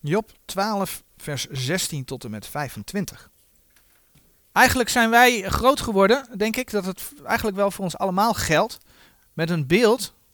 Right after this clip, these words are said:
want dat is in christelijke kringen vrij breed u-, uitgedragen, dat God alleen maar goed is.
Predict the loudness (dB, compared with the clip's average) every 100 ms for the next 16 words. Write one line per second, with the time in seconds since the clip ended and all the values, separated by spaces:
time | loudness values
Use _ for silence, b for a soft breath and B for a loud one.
0 | _ _ -16 -12 -8 -6 -8 -4 -2 -2
1 | -4 -10 -6 -2 -2 -4 0 0 2 0
2 | 0 0 -2 0 -2 -2 0 2 2 0
3 | -2 -2 -4 -2 -2 2 2 4 4 4
4 | 4 4 2 -2 -2 -6 -8